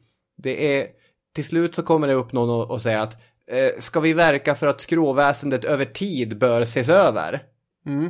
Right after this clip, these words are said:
Speaker 1: Och det klubbar man igenom.
Speaker 2: Ja, det är ungefär som den svenska kärnkraften då.
Speaker 1: Ja, precis.
Speaker 2: Ja.
Speaker 1: <laughs> Det var lite för känsligt.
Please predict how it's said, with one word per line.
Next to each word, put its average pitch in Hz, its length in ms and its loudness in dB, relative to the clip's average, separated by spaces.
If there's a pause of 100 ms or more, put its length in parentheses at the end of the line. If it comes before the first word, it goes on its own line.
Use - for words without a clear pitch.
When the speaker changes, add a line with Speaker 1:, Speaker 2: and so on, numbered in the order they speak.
Speaker 1:
Och 156 100 -4
det 151 120 2
klubbar 113 300 -6
man 104 140 -8
igenom. 82 420 -10 (180)
Speaker 2:
Ja, 180 440 2
det 156 60 -2
är 156 40 2
ungefär 147 320 2
som 127 140 -4
den 127 100 -4
svenska 123 360 -2
kärnkraften 123 680 -2
då. 123 160 -6
Speaker 1:
Ja, 139 300 -2
precis. 117 480 -4
Speaker 2:
Ja. 147 100 -2 (340)
Speaker 1:
<laughs> - 960 -20
Det 147 60 -6
var 135 80 0
lite 120 220 -2
för 104 240 -8
känsligt. 101 640 -12